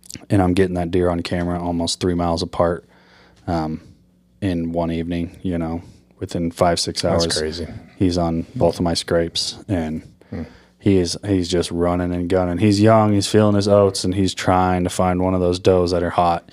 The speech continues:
Speaker 2: Yeah.
Speaker 1: And, of course, I keep marking those scrapes. So he catches that, that scent profile, you know, and he's coming in, and he keeps checking them back and forth, back and forth, back and forth,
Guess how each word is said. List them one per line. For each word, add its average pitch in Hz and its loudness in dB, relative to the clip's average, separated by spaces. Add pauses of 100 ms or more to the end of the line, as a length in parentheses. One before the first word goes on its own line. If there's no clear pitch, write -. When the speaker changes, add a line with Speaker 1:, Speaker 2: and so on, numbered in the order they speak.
(120)
Speaker 2:
Yeah. 85 0
Speaker 1:
And, 80 -2
of 90 -4
course, 95 4
I 87 0
keep 92 -2
marking 90 0
those 87 -2
scrapes. 90 0 (400)
So - -4
he 98 0
catches 92 0
that, 90 0 (180)
that 98 0
scent 95 -4
profile, 87 2
you 87 -4
know, 87 -4
and 90 -6
he's 95 -4
coming 90 -2
in, 90 0
and 87 -4
he 90 -2
keeps - -6
checking 98 2
them 90 -2
back 90 2
and - -20
forth, 90 0
back 90 0
and - -20
forth, 90 2
back 90 0
and 90 -14
forth, 90 -2